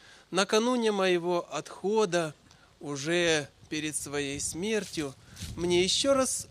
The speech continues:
очень хочется увидеть тебя, чтобы мне исполниться радостью. Что же было дорого Павлу в Тимофее?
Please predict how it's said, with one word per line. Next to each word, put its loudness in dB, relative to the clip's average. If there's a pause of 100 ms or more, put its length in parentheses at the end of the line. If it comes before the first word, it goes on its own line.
(140)
очень -2
хочется -4
увидеть -6
тебя, -2 (440)
чтобы -8
мне -4 (200)
исполниться -6
радостью. -8 (420)
Что 0
же 2 (100)
было 2
дорого 0 (180)
Павлу -4 (160)
в -20
Тимофее? -6